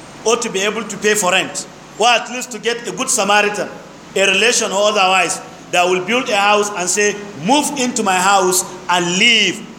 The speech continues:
till or throughout your life, or till the rest of your life, for the rest of your life. Without shelter,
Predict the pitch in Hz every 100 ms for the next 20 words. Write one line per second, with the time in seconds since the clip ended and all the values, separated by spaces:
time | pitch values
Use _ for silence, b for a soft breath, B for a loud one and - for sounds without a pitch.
0 | - - - 240 220 180 - - - -
1 | - - - 214 214 240 254 190 196 190
2 | 180 165 175 151 - - - 202 208 185
3 | 175 151 196 190 170 143 143 139 113 -
4 | - - - - - - - - 175 170
5 | 190 220 - - 160 - - 151 151 147
6 | 135 98 - - - - - - - -
7 | - - - - - - - - - -
8 | - - - - - - - - - -
9 | - - - - - - - - 285 285
10 | 381 392 320 302 277